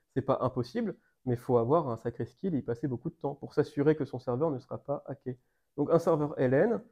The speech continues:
c'est littéralement un serveur constamment connecté à Internet avec des clés privées dedans. Et ça,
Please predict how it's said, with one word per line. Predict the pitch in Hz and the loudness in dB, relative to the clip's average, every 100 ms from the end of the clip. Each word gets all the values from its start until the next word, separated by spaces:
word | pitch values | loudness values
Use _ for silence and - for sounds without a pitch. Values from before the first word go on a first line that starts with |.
| _ _ _ | _ _ _
c'est | 143 | 2
littéralement | 139 139 127 151 220 | 4 4 4 4 2
un | |
serveur | - 139 151 156 - | 0 0 2 -2 -4
constamment | 175 170 160 156 | -6 -2 0 2
connecté | 139 127 123 | 0 -2 -4
à | |
Internet | 120 175 190 202 151 | -4 -4 -4 -2 -2
avec | 127 | -2
des | 117 | -4
clés | - 156 | -6 -10
privées | - 127 160 | -8 -6 -4
dedans. | 147 120 123 _ _ _ _ _ _ - | -4 -4 -6 _ _ _ _ _ _ -2
Et | 131 | 0
ça, | 127 - 175 220 247 | 0 4 4 4 -2